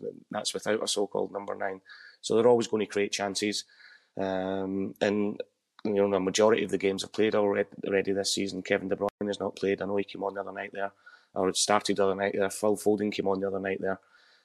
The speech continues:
Um, so he's back to full fitness now as well. And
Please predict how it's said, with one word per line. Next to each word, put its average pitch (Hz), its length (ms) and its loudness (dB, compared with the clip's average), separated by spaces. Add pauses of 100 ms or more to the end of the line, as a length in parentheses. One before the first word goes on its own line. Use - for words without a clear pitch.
(120)
Um, 92 300 -2
so 95 120 -2
he's 101 180 0
back 104 220 0
to - 80 -10
full 95 200 0
fitness 101 360 -4
now 98 160 -2
as 92 140 -2
well. 104 240 4
And 95 160 -2